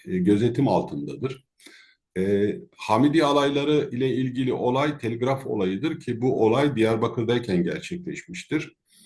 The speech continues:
E, İbrahim Paşa adında Hamidi alaylarının komutanlığını üstlenmiş bir,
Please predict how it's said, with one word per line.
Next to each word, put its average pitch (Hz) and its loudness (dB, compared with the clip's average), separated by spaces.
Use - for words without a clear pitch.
E, 95 0
İbrahim 120 2
Paşa 110 -4
adında 101 -2
Hamidi 113 0
alaylarının 101 0
komutanlığını 101 0
üstlenmiş 95 -4
bir, 98 -2